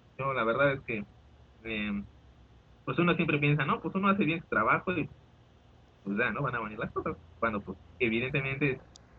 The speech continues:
pues, llega un momento en donde necesitas otro tipo de habilidades no científicas o no técnicas para a-, alcanzar un objetivo. Entonces, sí es algo que, pues, que, bueno, a mí me, como sí me, la verdad, sí me,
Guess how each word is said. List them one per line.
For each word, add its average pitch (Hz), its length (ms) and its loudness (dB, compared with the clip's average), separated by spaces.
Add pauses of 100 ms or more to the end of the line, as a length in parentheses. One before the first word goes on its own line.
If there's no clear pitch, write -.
pues, 98 120 -4
llega 117 200 0
un 127 60 -4
momento 127 300 -4
en 117 60 -8
donde 101 180 -4
necesitas 107 440 -4
otro 113 200 -4
tipo 117 240 -4
de 110 80 2
habilidades 104 580 -2 (840)
no 123 240 -2
científicas 151 760 2
o 107 100 -6
no 120 180 -2
técnicas 175 540 -4 (320)
para 98 540 -2 (800)
a-, 98 160 -4 (100)
alcanzar 110 400 -6
un 104 80 -4
objetivo. - 380 -6 (440)
Entonces, 143 400 0 (460)
sí 139 160 0
es 139 120 -2
algo 135 280 0
que, 101 520 2 (760)
pues, 107 160 -2
que, 98 320 -2 (160)
bueno, 185 160 2
a 147 40 4
mí 143 160 4
me, 113 380 0
como 110 180 -8
sí 160 80 0
me, 151 120 2
la 127 100 4
verdad, 143 240 6
sí 156 80 2
me, 117 400 0